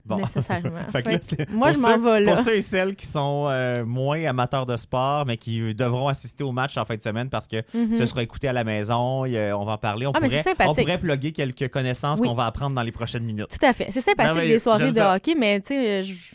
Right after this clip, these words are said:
Speaker 2: me prends pas pour qui je suis pas. Donc, je m'en viens pas avec, euh, des stats trop précises, ni trop de joueurs, de, de noms de joueurs de hockey. Euh, jusqu'à combien, Seb, tu penses que ça peut aller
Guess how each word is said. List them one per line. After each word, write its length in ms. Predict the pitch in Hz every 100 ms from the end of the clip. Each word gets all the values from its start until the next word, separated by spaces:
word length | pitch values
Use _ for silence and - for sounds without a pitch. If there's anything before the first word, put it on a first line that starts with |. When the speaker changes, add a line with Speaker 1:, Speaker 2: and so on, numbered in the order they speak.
| - 196 - -
Speaker 2:
me 220 | 185 214
prends 220 | 220 262
pas 100 | 262
pour 180 | 247 247
qui 120 | - 226
je 40 |
suis 100 | 220
pas. 160 | - - 180
Donc, 240 | 208 220
je 140 | 220 226
m'en 140 | 220
viens 180 | 226 214
pas 240 | - 254
avec, 340 | 196 196 202 202
euh, 120 | 185
des 200 | 185 180
stats 240 | - 220 - -
trop 160 | 233
précises, 580 | - 185 - 214 233 247 - - - -
ni 220 | 254 320
trop 260 | - 254 247
de 180 | 226
joueurs, 380 | 202 214 247 190
de, 200 | 190 180
de 140 | 180 196
noms 200 | 254 254
de 140 | 185
joueurs 260 | 214 214 190
de 40 |
hockey. 300 | 170 160 - - - - -
Euh, 400 | 240 254 262 262 - -
jusqu'à 500 | 214 233 453 - -
combien, 460 | - 269 262 262 359
Seb, 300 | - 311 285
tu 120 | - -
penses 420 | 269 294 311 -
que 60 | 214
ça 140 | 214
peut 140 | 202 302
aller 340 | 214 214 285